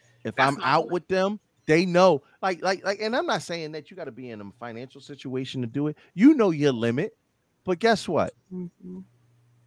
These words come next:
Speaker 1: At the end of the day, I have the benefit and the privilege to be in the company of some amazing black women.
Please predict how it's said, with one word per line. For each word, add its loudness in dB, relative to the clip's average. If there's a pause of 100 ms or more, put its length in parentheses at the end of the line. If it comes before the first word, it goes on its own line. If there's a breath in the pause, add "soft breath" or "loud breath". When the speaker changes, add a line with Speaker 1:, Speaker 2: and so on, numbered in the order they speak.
(300)
Speaker 1:
At 4
the -4
end 2
of -4
the 0
day, -2 (920)
I 2
have 0
the -6 (360)
benefit -4 (1000)
and -4
the 2
privilege -2
to -8
be -8
in -6
the -4
company -6
of -4
some -8
amazing -6
black -6
women. -12